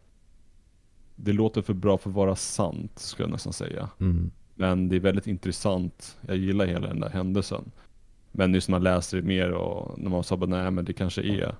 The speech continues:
Speaker 1: Man, jag blir lite tveksam när det är två andra som går emot det, men så vet man att de kan ju allt, alltså, de kanske blir köpta av, ehm, ja, att de ska vara tysta, och han får
Speaker 2: Mm.
Speaker 1: vara the fall guy. Du, sen blir det kontorsjobb, han förlorar sin licens, och det var så här.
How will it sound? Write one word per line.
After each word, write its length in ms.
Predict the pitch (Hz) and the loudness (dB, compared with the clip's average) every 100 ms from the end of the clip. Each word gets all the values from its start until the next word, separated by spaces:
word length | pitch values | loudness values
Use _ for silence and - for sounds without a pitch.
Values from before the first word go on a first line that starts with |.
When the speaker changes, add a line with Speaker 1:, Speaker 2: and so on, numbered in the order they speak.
| - - - | -14 -20 -6
Speaker 1:
Man, 200 | 104 98 117 | 0 0 4
jag 100 | 117 | 6
blir 100 | 120 | 8
lite 140 | 95 | 6
tveksam 440 | 90 101 90 - 90 | 4 4 6 4 2
när 180 | 87 87 | 2 0
det 220 | 87 92 | 2 0
är 40 | |
två 220 | 87 98 92 | 0 2 2
andra 200 | 92 90 | 0 -2
som 200 | 92 87 | -2 0
går 120 | 90 | 2
emot 300 | 95 101 87 | 2 0 -2
det, 60 | |
men 100 | 92 | -6
så 100 | 90 | -4
vet 260 | 92 95 90 | -2 -4 -6
man 100 | 90 | -10
att 60 | - | -6
de 140 | 90 | -6
kan 140 | - | -2
ju 60 | 92 | -2
allt, 140 | 90 | -4
alltså, 220 | - - 92 - - - - - - - - | -8 -12 -14 -16 -18 -20 -20 -18 -18 -18 -12
de 160 | - 110 | -2 2
kanske 420 | 107 - 104 101 - | 2 4 2 2 -4
blir 200 | 95 92 | 2 2
köpta 440 | - 98 - - | 4 2 2 0
av, 460 | 92 92 87 87 87 87 - - - | 2 4 4 4 2 0 -8 -14 -6
ehm, 720 | 92 90 92 - - - - - - - - | -4 -2 -4 -6 -8 -10 -10 -14 -18 -18 -2
ja, 180 | - - - | -2 -2 -6
att 160 | - - | -10 -6
de 160 | 98 | -6
ska 180 | - 98 | -2 0
vara 200 | 92 92 | 2 2
tysta, 420 | - 90 - - | 2 0 0 -4
och 400 | 90 90 92 - 98 | -2 -2 -4 -6 -8
han 160 | - 98 | -8 0
får 40 | |
Speaker 2:
Mm. 180 | 92 85 | 2 4
Speaker 1:
vara 100 | 92 | 4
the 60 | 92 | 2
fall 280 | - 92 92 | 2 4 4
guy. 180 | 98 98 | 2 2
Du, 80 | 95 | 4
sen 180 | 92 | 6
blir 80 | 95 | 6
det 60 | 90 | 4
kontorsjobb, 680 | 92 - 98 90 - 90 87 | 0 0 0 0 0 0 2
han 80 | 87 | 0
förlorar 340 | 95 92 90 | 0 2 2
sin 160 | 85 90 | 0 -2
licens, 580 | 87 - 90 90 - | -2 -4 -4 -4 -4
och 140 | 104 101 | -6 -4
det 80 | - | -6
var 80 | |
så 140 | - - | -8 -8
här. 140 | - | -10